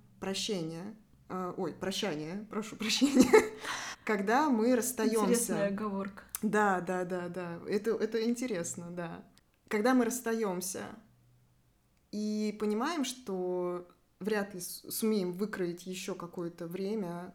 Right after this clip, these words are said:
Speaker 1: перед Новым годом, до этого священного тридцать первого декабря,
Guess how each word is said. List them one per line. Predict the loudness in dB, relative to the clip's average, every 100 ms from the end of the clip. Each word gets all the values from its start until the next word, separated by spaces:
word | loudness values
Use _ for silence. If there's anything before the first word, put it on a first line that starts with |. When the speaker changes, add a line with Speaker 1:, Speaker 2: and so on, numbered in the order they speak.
| -2
Speaker 1:
перед | 2 2 2
Новым | -4 -6 -4
годом, | -2 0 -2 -4 -8 -12
до | -2 0 2 0 -6
этого | -10 -8 -10 -10
священного | -10 -8 -6 -6 -6
тридцать | -10 -12 -10 -8
первого | -6 -6 -6
декабря, | -8 -10 -6 -6 -6